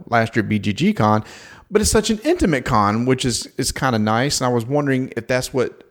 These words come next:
Dice Tower Con was like. And it's funny, I talked to a friend of mine,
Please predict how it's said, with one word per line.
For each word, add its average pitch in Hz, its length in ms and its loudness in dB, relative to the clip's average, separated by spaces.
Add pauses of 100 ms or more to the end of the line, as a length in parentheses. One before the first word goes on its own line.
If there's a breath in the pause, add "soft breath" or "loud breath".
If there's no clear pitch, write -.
Dice 175 280 0
Tower 104 220 2
Con 101 240 0
was 101 160 -2
like. 104 200 2
And 123 60 -2
it's - 100 -4
funny, 175 220 0
I 117 40 4
talked - 320 0
to 131 120 2
a 104 80 2
friend 220 260 2
of 170 60 2
mine, 107 260 4